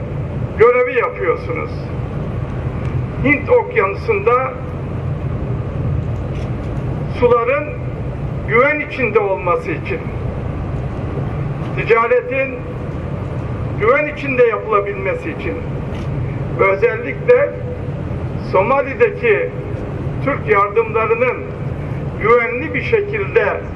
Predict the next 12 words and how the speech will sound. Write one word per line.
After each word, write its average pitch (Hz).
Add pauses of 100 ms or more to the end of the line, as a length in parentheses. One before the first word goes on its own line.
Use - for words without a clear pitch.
(640)
hedefine 247
ulaşabilmesi 415
için 277 (1600)
çok 440 (320)
değerli 466
bir -
görev 453
içindesiniz. 453 (1600)
Bildiğim 254
kadarıyla 466 (760)
beş 480
aydır 494